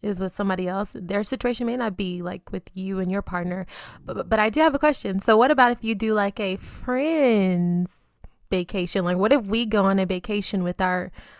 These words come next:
our booze, like, all together? So we'll have, like, a, what do you think about that?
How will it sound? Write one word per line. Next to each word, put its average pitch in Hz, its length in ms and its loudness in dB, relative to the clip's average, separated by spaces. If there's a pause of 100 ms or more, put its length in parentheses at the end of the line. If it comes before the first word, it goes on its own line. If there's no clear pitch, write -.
(100)
our 196 140 4
booze, 208 720 2
like, 220 180 -2
all 240 140 6
together? 262 480 -2
So 208 180 4
we'll 208 160 4
have, 214 240 -2
like, 208 220 -4
a, 208 220 -2
what 214 100 -8
do 226 60 -6
you 240 60 -2
think 233 160 0
about 208 260 -8
that? 202 180 -10